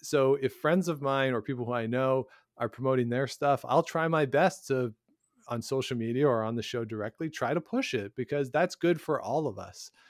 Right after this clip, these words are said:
as opposed to the idea right now, I, or, or that I had in the past of, you know, if, if,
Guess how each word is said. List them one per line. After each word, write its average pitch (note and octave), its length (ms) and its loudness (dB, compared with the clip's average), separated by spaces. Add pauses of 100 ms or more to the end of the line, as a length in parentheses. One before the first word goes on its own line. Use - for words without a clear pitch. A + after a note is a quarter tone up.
(200)
as C3 160 0
opposed C3 440 0
to C#3 80 -2
the B2+ 180 2
idea A#2+ 280 2
right A#2+ 220 0
now, B2+ 300 0
I, A2+ 80 -2 (100)
or, B2 280 -2
or B2 60 0
that B2 160 2
I A#2 120 2
had E3 320 -2
in G#2 100 -6
the G#2+ 80 -12
past D3+ 400 -2
of, G#2 180 -8 (420)
you A#2+ 60 -4
know, G2+ 160 -2
if, - 260 -10
if, G#2+ 200 -8